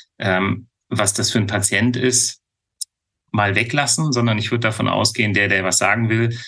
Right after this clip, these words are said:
hat das richtig gesehen und richtig verstanden und jetzt möchte es anderen mitteilen. Und, ähm, dabei ist es völlig egal, ob das jetzt, ähm, ein Notarzt, Notärztin, ähm, Rettungsassistent, Pflegekraft oder wer auch immer das ist.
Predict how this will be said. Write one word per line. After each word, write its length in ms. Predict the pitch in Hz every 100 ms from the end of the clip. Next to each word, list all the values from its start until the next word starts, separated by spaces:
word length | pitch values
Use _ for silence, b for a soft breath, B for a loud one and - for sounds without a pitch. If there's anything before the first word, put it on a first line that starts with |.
| B B
hat 180 | - 113
das 200 | 131 -
richtig 340 | 113 - -
gesehen 460 | - 90 92 113 131
und 140 | 110
richtig 280 | 95 101 104
verstanden 460 | - - - 107 131
und 100 | 117
jetzt 200 | 113 -
möchte 200 | 104 104
es 100 | -
anderen 300 | 92 98 95
mitteilen. 500 | 95 95 80 80 - _ _ _ _ _ B B B _
Und, 600 | - 104 104 98 - - -
ähm, 440 | 101 98 101 -
dabei 240 | - 107 107
ist 120 | 117
es 140 | 110
völlig 260 | - 113 110
egal, 380 | - 90 95 120
ob 160 | 117
das 180 | 117 -
jetzt, 520 | 101 101 - - - _ _ _ _ _ _ -
ähm, 240 | 107 107
ein 400 | 107 98 90 - _
Notarzt, 640 | - 101 117 110 113 - -
Notärztin, 1300 | 110 107 107 107 - 107 107 104 101 98 90 -
ähm, 420 | - 90 92 90 -
Rettungsassistent, 1160 | 101 104 107 101 - 95 - - - 101 98 -
Pflegekraft 760 | - 104 98 98 - 92 - 101
oder 140 | 92
wer 160 | 98 92
auch 60 |
immer 160 | 104 95
das 180 | 85 -
ist. 380 | - - -